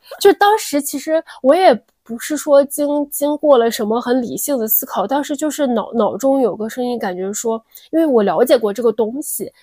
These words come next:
但是其实已经搁置了半年多，没，没再去，没再去看它。当时脑子里就觉得，我觉得我需要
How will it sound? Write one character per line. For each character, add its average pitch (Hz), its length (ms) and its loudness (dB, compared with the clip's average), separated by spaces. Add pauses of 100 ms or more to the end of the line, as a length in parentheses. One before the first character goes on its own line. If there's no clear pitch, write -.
但 311 140 4
是 285 200 -2
其 - 200 -6
实 285 180 -2
已 226 120 0
经 196 200 -4
搁 254 180 6
置 269 140 -2
了 226 100 2
半 233 220 2
年 196 140 -2
多， 220 140 0
没， 190 160 -4
没 196 160 -4
再 220 140 0
去， 208 460 0
没 196 120 -4
再 214 140 -2
去 226 120 -8 (180)
看 233 440 -2
它。 - 100 -8 (500)
当 311 180 0
时 277 160 -4
脑 190 160 -4
子 226 120 -6
里 220 60 -2
就 214 160 -4
觉 202 140 -8
得， 185 120 -6
我 190 140 -8
觉 185 120 -12
得 196 120 -4
我 180 140 -4
需 - 200 -8
要 185 300 -4